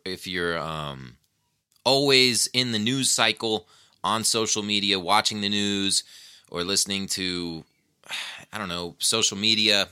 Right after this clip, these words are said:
Twitter, Facebook, whatever people are talking about at the time. If you're always staying up to date on that, it could drive you fucking nuts. And I think that's what it's meant to do. So the latest, uh, things that we have going on,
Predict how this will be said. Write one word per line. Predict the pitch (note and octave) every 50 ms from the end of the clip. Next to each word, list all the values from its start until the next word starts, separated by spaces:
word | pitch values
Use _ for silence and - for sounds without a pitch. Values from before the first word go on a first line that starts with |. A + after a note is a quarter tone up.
| - _ _ _ _ _ _ -
Twitter, | - - B2 B2 A2+ A2 G#2+
Facebook, | - - A#2 A#2 A2+ - - - A2 G#2 G2+ - -
whatever | B2+ B2+ A#2+ A#2+ A2 A2+ G#2+
people | E2 - - A#2 A2+ - G2 G2+
are | G2 F#2 E2+ D#2 _ - - - - - - - - - - - - - - - - - - - - _ _ _ _ - -
talking | D#3 D#3 F3+ - D#3+ D3
about | C#3 A#2+ C3 B2+ B2 A#2
at | A2+ A#2+ - -
the |
time. | G2+ - D#3+ E3 F3 E3+ D#3+ D3 C#3 B2+ A#2+ A#2 _ _ _ _ _ _ -
If | B2 B2 A#2+ -
you're | B2+ C#3 -
always | E3 F#3+ G3+ G#3 F#3 D3+ -
staying | - - D#3+ D3 C#3+
up | C#3+ C#3+ -
to | - C3
date | B2 C#3 E3 F3
on | D3 C3 A2+
that, | A2 A2 A2 -
it | D3+ D3+ -
could | - G3 G3+
drive | C3+ G#2+ G2 F#2+ F2+ F2+ F#2 F#2
you | A2+ C#3+
fucking | C#3+ - - G#2+ G#2 - D3 D3+
nuts. | F3 G#3+ A3 D#3 - -
And | A2 A2
I | B2 C3
think | - E3+ D#3 -
that's | B2+ A2 G#2 -
what | G#2+ A2
it's | A2 G#2+ -
meant | A#2+ B2 A#2 -
to | C3
do. | A#2+ - F#3+ C#3+ F2+ - _ _ _ _ _ _ _ _ _ _ _ _ _ _ _ - - -
So | - C#3+ D3
the | C3+ D3+
latest, | D3+ E3+ F3 G3 F#3 F3 - - - - F2+
uh, | A#2 A2 G#2+ G#2+
things | - - - B2 B2 B2 A#2 G2+ F#2
that | A2 G#2 G2+
we | G2+
have | G#2+ A2 G#2+ F2+
going | G2+ G#2 G2+ G2+ F#2+
on, | G2 G2 F#2+ F#2+ F#2+ G2 G2 G2 F#2